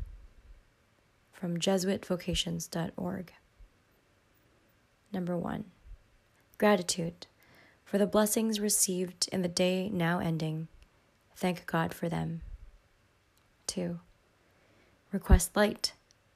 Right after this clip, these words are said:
Ask the Holy Spirit for the guidance to see myself as God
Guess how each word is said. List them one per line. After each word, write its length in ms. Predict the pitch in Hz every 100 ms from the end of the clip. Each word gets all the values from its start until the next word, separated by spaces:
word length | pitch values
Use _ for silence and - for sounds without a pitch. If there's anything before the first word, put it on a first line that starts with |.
| _ _ _
Ask 540 | - 208 214 - - -
the 200 | 208 185
Holy 260 | 175 175 175
Spirit 600 | - - 160 160 - - -
for 160 | 190
the 80 | 185
guidance 640 | 170 185 185 175 165 - - - - - -
to 100 | 180
see 220 | - 180
myself 680 | 175 175 190 180 - - - - - _
as 220 | - 170 -
God 180 | 160